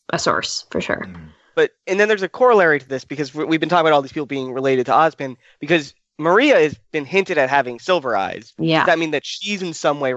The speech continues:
Speaker 3: that probably means she's in some way related to
Speaker 1: Yeah.
Speaker 3: one of Ozpin's descendants as well, and
Speaker 1: Mm-hmm.
Speaker 3: maybe she,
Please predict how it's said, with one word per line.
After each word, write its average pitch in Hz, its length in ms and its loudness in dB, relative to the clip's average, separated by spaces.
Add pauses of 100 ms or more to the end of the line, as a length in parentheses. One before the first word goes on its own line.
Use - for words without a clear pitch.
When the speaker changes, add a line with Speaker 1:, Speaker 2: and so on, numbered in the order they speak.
(120)
Speaker 3:
that 147 240 -2
probably 147 220 0
means 139 200 -8
she's 170 240 -6
in 143 80 -6
some 131 180 -2
way 123 120 -2
related 117 360 0
to 120 280 -4 (420)
Speaker 1:
Yeah. 170 280 0
Speaker 3:
one 135 160 4
of 113 60 0
Ozpin's 110 500 -2
descendants 104 520 -6
as 98 160 -12
well, 117 420 2 (380)
and 113 260 -2 (960)
Speaker 1:
Mm-hmm. 196 300 -2
Speaker 3:
maybe 156 240 2
she, 156 400 -8